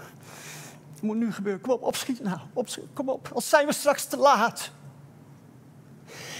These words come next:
En dan geeft hij alle aandacht aan een vrouw die ook nood had.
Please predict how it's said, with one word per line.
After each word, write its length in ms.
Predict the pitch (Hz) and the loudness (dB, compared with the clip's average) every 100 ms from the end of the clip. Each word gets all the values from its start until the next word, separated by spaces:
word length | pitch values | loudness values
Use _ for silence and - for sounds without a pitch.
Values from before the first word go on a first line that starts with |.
| - - - - - | -12 -14 -20 -20 -6
En 160 | - 214 | -4 -2
dan 100 | 240 | -4
geeft 360 | - 262 262 214 | -2 -4 -4 -8
hij 120 | - - | -8 0
alle 340 | - 302 370 349 | 4 4 2 0
aandacht 760 | 247 220 185 143 135 - - - - - - - - - - - - - - - - - - | 0 -2 -2 -4 -6 -8 -12 -14 -18 -20 -20 -20 -20 -20 -20 -20 -20 -20 -20 -20 -20 -20 -4
aan 140 | 220 196 | -2 0
een 80 | |
vrouw 480 | - - 220 254 311 - - - - - - - - - - - - - - - - - | -4 -4 -2 -2 -4 -8 -12 -14 -18 -20 -20 -20 -20 -20 -20 -20 -20 -20 -20 -20 -16 -6
die 180 | 254 320 | 2 2
ook 140 | 330 | 4
nood 300 | 277 196 190 | 0 0 0
had. 300 | 160 202 | -2 -2